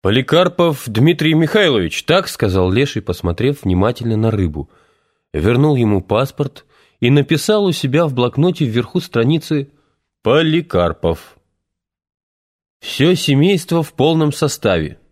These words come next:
Три штатные единицы стояло перед ним, занимая мизерную часть коридора, по которому легко мог бы проехать Б М П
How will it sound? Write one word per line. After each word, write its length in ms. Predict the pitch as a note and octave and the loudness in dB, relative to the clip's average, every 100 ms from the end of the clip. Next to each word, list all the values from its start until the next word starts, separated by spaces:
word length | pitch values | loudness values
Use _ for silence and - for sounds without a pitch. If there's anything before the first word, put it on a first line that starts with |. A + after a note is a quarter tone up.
| _ | _
Три 240 | - G#2+ D3+ | -2 0 0
штатные 540 | - A#2+ B2 C3 B2 | -2 -4 -2 -2 0
единицы 680 | G#2+ G2 F#2+ G#2 C#3+ - D3+ | 0 0 0 0 0 -2 -6
стояло 560 | - - G2+ G#2+ B2+ A#2 | -4 -2 0 0 0 -2
перед 280 | B2 A#2+ | -2 -2
ним, 260 | G#2+ F2 D2+ _ - - - | 0 -2 -4 _ -20 -18 -4
занимая 540 | G2+ C#3 F3+ G3 F3+ | 0 2 2 2 2
мизерную 560 | D#3 F#3+ F#3 E3 E3+ D#3+ | 2 2 2 2 0 0
часть 420 | - B2+ A2 - | 0 0 0 -4
коридора, 520 | G#2 G2 F#2+ D3+ D3+ | -4 -2 0 0 0
по 140 | - F2+ | -2 -4
которому 420 | G2 A#2 G#2 G2 | -2 0 0 0
легко 380 | F#2 - F#3 C#3+ | -2 -2 -2 0
мог 200 | C#3 B2+ | 0 -2
бы 120 | A#2+ | -4
проехать 540 | - G2+ C3+ C#3+ A#2 | -2 0 2 0 -2
Б 180 | G2 C3 | 0 0
М 140 | C#3+ | 0
П 280 | C3+ F#2+ D2+ | 0 -2 -2